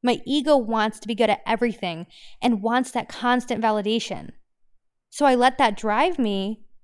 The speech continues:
to try to pursue things that others are doing that aren't necessarily for me or that I'm just not that good at.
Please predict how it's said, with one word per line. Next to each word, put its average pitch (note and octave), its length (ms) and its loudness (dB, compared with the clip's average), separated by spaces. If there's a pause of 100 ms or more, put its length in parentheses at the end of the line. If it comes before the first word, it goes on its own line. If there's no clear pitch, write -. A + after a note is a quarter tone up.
(460)
to A#3+ 400 2
try C4+ 260 2
to C#4 60 4
pursue C#4 500 2
things G#3 480 -2 (480)
that - 180 4
others F4+ 320 4
are C#4 120 2
doing G#3+ 260 0
that B3+ 240 2
aren't F#4+ 260 -2
necessarily E4 680 0
for D#4 380 0
me G#3+ 280 0
or A#3+ 160 4
that C4 280 4 (360)
I'm E4 360 0
just F4 200 0
not E4+ 220 0
that E4+ 220 2
good D#4 160 6
at. F3 280 2